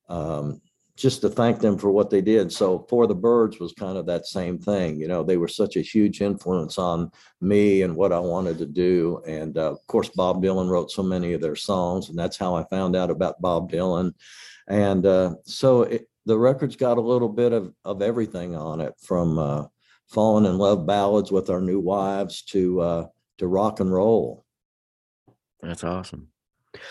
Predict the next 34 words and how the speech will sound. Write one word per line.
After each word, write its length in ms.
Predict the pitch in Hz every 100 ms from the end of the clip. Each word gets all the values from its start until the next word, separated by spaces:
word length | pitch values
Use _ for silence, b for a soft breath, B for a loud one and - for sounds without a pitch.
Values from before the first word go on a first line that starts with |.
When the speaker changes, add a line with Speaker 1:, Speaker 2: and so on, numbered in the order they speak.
| B
Speaker 2:
And 120 | 117 110
I, 60 |
there 260 | 98 95 110
was 100 | 98
one 220 | 117 131
other 200 | 117 113
interesting 400 | 95 95 - 85
story 280 | - 92 85
I 20 |
meant 240 | 87 87 78 - -
to 80 | 87
mention 380 | 90 85 85
earlier. 400 | - 92 90 82
So 320 | 80 85 82 - b b b _ _ -
how 320 | 120 110 139
did 220 | 131 95
you 280 | 101 101 92
get 280 | 90 98 92
your 100 | 85
first 380 | 95 87 -
guitar 380 | 90 82 90 87
lessons? 580 | 82 71 67 67 71 - _ -
It, 180 | 76 -
it, 120 | 73 82
there, 180 | 80
there 160 | - 90
was 120 | 87
some 140 | - 87
crime 440 | - 101 101 82
involved, 420 | 78 73 71 -
it 100 | -
seems 320 | - 90 80
Speaker 1:
<laughs> 120 | 202
Speaker 2:
like. 140 | -